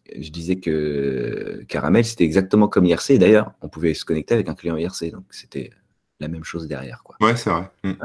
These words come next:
Speaker 1: Et donc, ils, c'était des salons, c'est pareil, hein, sauf que, bah, t'avais des salons un peu plus, euh, c'était beaucoup plus grand public. Et puis, tu pouvais te connecter avec une belle interface en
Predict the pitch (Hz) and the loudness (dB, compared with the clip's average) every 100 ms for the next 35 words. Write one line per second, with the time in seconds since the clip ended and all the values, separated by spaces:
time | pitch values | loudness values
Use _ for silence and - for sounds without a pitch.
0 | - - 80 87 95 90 98 95 - 95 | -12 -8 -6 0 2 4 4 2 -4 -4
1 | 92 92 90 - 82 104 131 - - 76 | 2 2 2 2 2 2 0 -2 -2 2
2 | 107 95 - 78 76 65 65 69 71 71 | 2 2 -2 -4 -4 -4 -4 -4 -4 -6
3 | 71 76 76 67 - 80 78 67 62 _ | -6 -8 -8 -12 -10 -6 -4 -6 -10 _
4 | _ _ - 76 80 82 - 78 76 78 | _ _ -6 -4 -4 -6 -6 -6 -6 -2
5 | 113 113 - 69 - - 76 71 69 - | -2 -2 -12 -14 -14 -8 -2 -2 -2 -6
6 | 69 73 - 78 69 62 - 71 64 76 | -6 -6 -6 -4 -4 -8 -4 -4 -2 -4
7 | 73 - - 73 - 64 | -6 -10 -10 -12 -10 -10